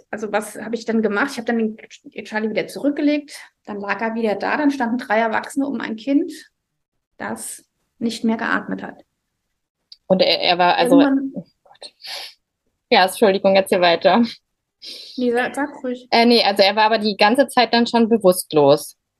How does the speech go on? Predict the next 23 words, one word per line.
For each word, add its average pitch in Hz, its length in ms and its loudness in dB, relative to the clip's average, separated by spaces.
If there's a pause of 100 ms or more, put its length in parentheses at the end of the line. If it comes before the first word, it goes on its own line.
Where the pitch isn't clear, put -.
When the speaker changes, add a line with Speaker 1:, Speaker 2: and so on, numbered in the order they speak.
Speaker 1:
Ja. 220 380 -4
Speaker 2:
Und 185 140 4
nicht, 175 280 -2 (160)
mhm, 185 240 -2
okay. 170 400 -4 (760)
Speaker 1:
Er 233 100 -8
war 220 120 -2
bewusstlos 285 680 -6
und 247 220 -6
dann - 120 -2
eben 247 280 -2
ha-, 220 200 -4
auch 226 160 -6
eben 233 380 -4
unter 240 300 -4
Atemstillstand. 185 920 -12
Speaker 2:
Mhm. 185 440 -2 (140)
Speaker 1:
Und 220 160 -8
irgendwann 247 800 -2
während 240 300 -2
des 277 120 -8
Atemstillstands 285 1080 -6 (960)
ähm, 208 540 -2